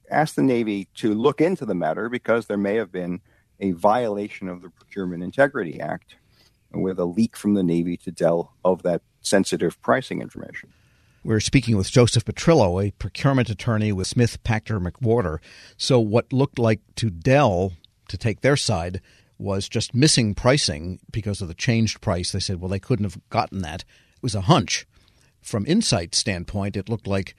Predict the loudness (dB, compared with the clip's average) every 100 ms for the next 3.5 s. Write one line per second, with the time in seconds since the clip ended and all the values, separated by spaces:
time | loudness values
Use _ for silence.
0 | _ -2 2 2 0 -4 0 2 2 2
1 | -2 -2 -2 -4 -6 -2 0 0 -2 -4
2 | -4 -4 _ _ -10 -4 -2 0 0 0
3 | -2 0 0 0 -6